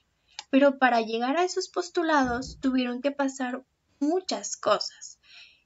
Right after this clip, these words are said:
Vamos a empezar con este señor que vemos en la imagen, este que tiene el pelo chino. Este señor es un holandés que tiene por nombre Anton van Leeuwenhoek.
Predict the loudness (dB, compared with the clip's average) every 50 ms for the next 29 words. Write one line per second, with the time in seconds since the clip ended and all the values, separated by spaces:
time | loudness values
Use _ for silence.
0 | _ _ _ _ 2 2 2 2 0 -2 -2 -2 -2 -4 -6 -4 -4 -6 -6 -6
1 | -6 -6 -6 -6 -8 -10 -10 -8 -4 -2 -2 -2 0 2 2 2 2 2 -2 -12
2 | _ _ _ _ _ _ _ _ _ _ -6 -4 -4 -4 -6 -8 -8 -10 -8 -8
3 | -8 -8 -6 -6 -6 -8 -8 -12 -14 -18 _ _ _ _ _ _ _ _ -10 -10
4 | -8 -6 -6 -6 -4 -4 -4 -4 -4 -6 -6 -6 -8 -10 -10 _ -12 -12 -10 -10
5 | -12 -14 _ _ 0 2 2 2 0 -6 _ _ _ -20 -20 _ -20 -20 -20 -20
6 | -20 -20 -20 -20 _ _ _ _ _ -4 -4 -4 -2 -2 -4 -4 -2 -2 -2 0
7 | 2 2 2 2 0 -6 _ _ _ _ _ -10 -6 -2 0 0 2 4 4 4
8 | 4 4 4 4 4 4 4 2 2 0 -4 -8 -12 -14 -20 _ _ _ -4 0
9 | 0 2 2 0 2 4 4 4 4 4 0 0 0 -2 -4 -6 -6 -6 -4 -2
10 | 0 0 0 -2 -2 0 0 2 2 0 0 0 0 0 0 -2 -2 _ -4 -4
11 | -4 -4 -4 -6 -6 -8 -10 -8 -4 -4 -4 -4 -4 -10 _ -20 -20 -20 _